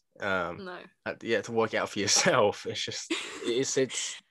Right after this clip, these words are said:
Speaker 1: it's, it sucks. Like, you do
Speaker 2: It's
Speaker 1: sit there
Speaker 2: not what
Speaker 1: kind of
Speaker 2: you wanna
Speaker 1: thinking, like, this,
Speaker 2: do.
Speaker 1: yeah, this doesn't apply to me. Like, what, what, what can you do?
Speaker 2: Mm. I also think in this country, so, uh, like,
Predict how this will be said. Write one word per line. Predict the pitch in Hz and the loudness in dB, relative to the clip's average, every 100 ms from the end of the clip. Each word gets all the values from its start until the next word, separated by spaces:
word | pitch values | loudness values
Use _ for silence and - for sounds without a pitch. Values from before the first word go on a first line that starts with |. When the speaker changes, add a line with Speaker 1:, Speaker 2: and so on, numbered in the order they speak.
| - - - - | -20 -20 -12 -2
Speaker 1:
it's, | 127 135 131 | -2 -2 -6
it | 123 123 | -4 -2
sucks. | - 170 113 - - | 4 6 6 2 -2
Like, | 117 104 | 0 0
you | 120 | -2
do | 120 139 | 0 0
Speaker 2:
It's | - | 4
Speaker 1:
sit | - | 4
there | 381 | 4
Speaker 2:
not | |
what | 302 | 4
Speaker 1:
kind | 349 | 2
of | |
Speaker 2:
you | 302 | 4
wanna | 277 | 4
Speaker 1:
thinking, | 247 214 | 4 2
like, | 208 - | 2 2
this, | - | -2
Speaker 2:
do. | 185 190 _ _ | -4 -8 _ _
Speaker 1:
yeah, | 127 143 | 0 2
this | 104 110 | 2 2
doesn't | - 110 | 4 4
apply | 107 - 123 123 | 2 4 4 4
to | - | 0
me. | 90 | -4
Like, | 85 | -2
what, | 107 - 113 | 0 0 2
what, | 120 95 | 2 2
what | 123 120 - | -2 -2 0
can | 131 117 | 0 2
you | 113 | 0
do? | 110 123 87 92 _ _ _ _ _ _ _ _ 220 | 0 0 -2 -6 _ _ _ _ _ _ _ _ -18
Speaker 2:
Mm. | 202 - _ | -18 -20 _
I | 254 | -6
also | 254 277 | -4 0
think | 285 247 - - - _ _ _ | 2 2 0 -10 -20 _ _ _
in | 254 | 0
this | 247 233 | 0 0
country, | - 233 - - 202 | -2 -4 -4 -6 -6
so, | - - | -8 -4
uh, | 214 196 | 0 0
like, | 175 - | 0 -6